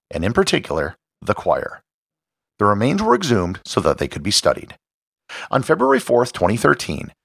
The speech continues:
a team at the University of Leicester announced their findings.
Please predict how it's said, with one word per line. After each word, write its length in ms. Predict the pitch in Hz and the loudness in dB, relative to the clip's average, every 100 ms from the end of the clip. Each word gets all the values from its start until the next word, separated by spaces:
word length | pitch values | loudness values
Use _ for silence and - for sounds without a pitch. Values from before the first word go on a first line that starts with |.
| _ | _
a 60 | - | -10
team 340 | - 135 156 | -2 2 2
at 80 | 170 | 2
the 100 | - | 0
University 420 | 104 151 165 - | -2 2 2 2
of 80 | 170 | 2
Leicester 380 | 107 87 - 85 - | 2 0 -2 -2 0
announced 400 | 135 90 76 - | 2 2 0 -2
their 80 | |
findings. 600 | 98 85 73 - - - | 0 0 0 -6 -14 -16